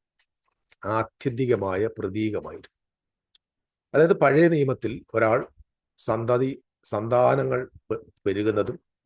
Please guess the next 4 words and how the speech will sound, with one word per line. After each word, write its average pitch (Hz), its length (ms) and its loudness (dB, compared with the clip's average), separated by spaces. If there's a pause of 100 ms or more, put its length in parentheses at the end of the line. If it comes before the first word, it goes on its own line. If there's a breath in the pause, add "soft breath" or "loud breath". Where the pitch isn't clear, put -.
(320)
സമ്പത്ത് 151 580 2
വർദ്ധിക്കുന്നതും 104 720 -2 (760)
കൃഷിയിടങ്ങളിലും 139 920 2
മൃഗസമ്പത്തിലും 120 840 -2